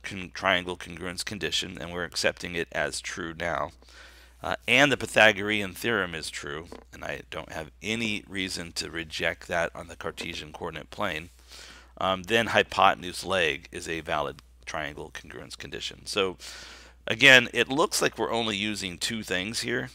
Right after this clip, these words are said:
and it's a little deceptive. It is two things, but remember, it's also a right triangle. So it requires,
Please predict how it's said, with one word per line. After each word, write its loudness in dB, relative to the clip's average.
and -6
it's -8
a 0
little 0
deceptive. -2
It -4
is 2
two -6
things, -6
but -8
remember, -4
it's -4
also 0
a 0
right -4
triangle. -10
So 4
it -2
requires, 2